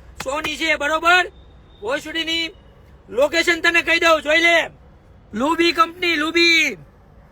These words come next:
લુબી કંપની, નાના ચિલોડા. ભોસડીની લુબી કંપની, નાના ચિલોડા. એક કલાક વેટ કરું, પાંચ ને પંદર થઈ,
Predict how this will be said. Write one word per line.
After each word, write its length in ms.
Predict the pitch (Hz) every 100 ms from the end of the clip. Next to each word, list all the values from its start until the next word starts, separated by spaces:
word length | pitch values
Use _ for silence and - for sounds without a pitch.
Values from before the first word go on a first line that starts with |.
| - - _ - - - - - - - -
લુબી 400 | 208 330 320 339
કંપની, 460 | 311 320 330 339 320
નાના 320 | 311 339 311
ચિલોડા. 560 | 339 330 330 302 294 - - - - - - - -
ભોસડીની 640 | 254 285 294 302 285 202 - - - -
લુબી 360 | 202 294 330 339
કંપની, 360 | 320 330 320 302
નાના 300 | 294 320 311
ચિલોડા. 440 | 311 302 311 302
એક 260 | 277 320 -
કલાક 280 | 311 302 294
વેટ 220 | 294 285
કરું, 340 | 311 302 269
પાંચ 280 | - - -
ને 100 | 311
પંદર 380 | - 302 311 302
થઈ, 400 | 311 330 330